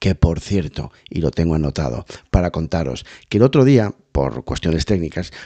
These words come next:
tuve que entrar en el panel de control de la web. Oye, qué amigabilidad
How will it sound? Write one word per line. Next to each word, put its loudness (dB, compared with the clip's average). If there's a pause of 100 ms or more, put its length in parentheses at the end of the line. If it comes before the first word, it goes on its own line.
tuve 6
que 0
entrar 0
en 2
el 0
panel 2
de 0
control 0
de 0
la -2
web. -6 (240)
Oye, 0 (640)
qué 2
amigabilidad -2